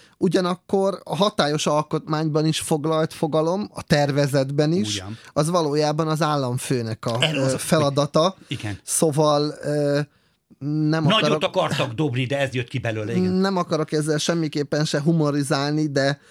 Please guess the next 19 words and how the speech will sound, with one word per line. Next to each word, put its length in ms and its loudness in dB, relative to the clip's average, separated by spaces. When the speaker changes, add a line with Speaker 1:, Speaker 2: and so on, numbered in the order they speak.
Speaker 1:
de 160 2
valójában 560 2
az 160 -2
elnök 440 0
és 180 -2
a 60 -2
korona 460 0
úgy 200 0
együtt 600 0
fizikailag, 920 0
materiálisan, 1300 0
ö, 220 -4
a 120 -4
nemzet 420 -2
egységének 680 -4
megjelenítője 1080 0
a 80 -4
szöveg 380 -2
szerint, 520 0